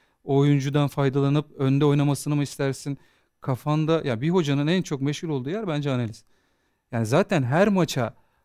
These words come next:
aynı kadroyla çıkmanın, e, o zaman hocanın olmasının bir anlamı da yok yani. O zaman hoca her maç aynı on biri yazsın, çıksın, sakatlanana kadar, ceza, e, alana kadar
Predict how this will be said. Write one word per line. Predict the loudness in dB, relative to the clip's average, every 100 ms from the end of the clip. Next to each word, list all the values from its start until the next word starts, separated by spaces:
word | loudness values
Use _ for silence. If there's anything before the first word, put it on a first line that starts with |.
| _
aynı | 2 2 2
kadroyla | 0 0 0 -2
çıkmanın, | -4 -12 -6 -2 0 -2 -6 _ _ _ _ _ _ _ -10
e, | -6
o | -4
zaman | 0 0 0
hocanın | 0 0 0 -2
olmasının | -2 -4 -4 -4 -4
bir | -2
anlamı | -2 -2 2
da | 4
yok | 2 2
yani. | 0 0
O | 0
zaman | 2 2
hoca | 0 0 2
her | 2
maç | 0 -4 -10 _
aynı | 2 4 6
on | 4 4
biri | 4
yazsın, | 4 2 -8 -10
çıksın, | -6 -6 -4 -6 -6
sakatlanana | -6 -2 -2 0 0 0
kadar, | -2 -4 -2
ceza, | 0 0 0 -4 -8
e, | -4 -2 -2 -4 -4 -6
alana | -8 -2 2 4 2
kadar | 0 -2